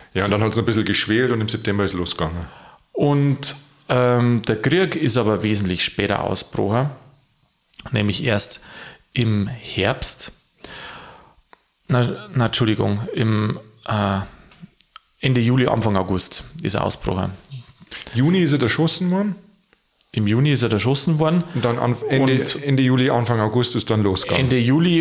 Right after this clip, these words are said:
Speaker 2: haben dann die Preußen Kriegserklärung gemacht.
Speaker 1: Mhm.
Speaker 2: Und am ersten August hat dann der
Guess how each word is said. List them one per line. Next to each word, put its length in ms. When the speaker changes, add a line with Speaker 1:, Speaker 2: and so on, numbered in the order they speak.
Speaker 2:
haben 260
dann 140
die 100
Preußen 580
Kriegserklärung 680
gemacht. 420
Speaker 1:
Mhm. 260
Speaker 2:
Und 480
am 120
ersten 320
August 460
hat 240
dann 260
der 600